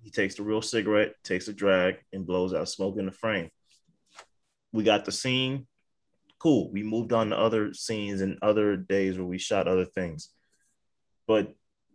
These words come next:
the way I think about it is that I don't know if we honored his sacrifice as well as we should have, because that was a big thing.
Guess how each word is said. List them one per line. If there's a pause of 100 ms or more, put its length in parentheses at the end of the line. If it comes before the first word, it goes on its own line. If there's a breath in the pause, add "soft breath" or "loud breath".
(100)
the
way
I
think
about
it
is
that (680)
I
don't
know
if
we
honored
his
sacrifice (180)
as
well
as
we
should
have, (480)
because
that
was
a
big
thing.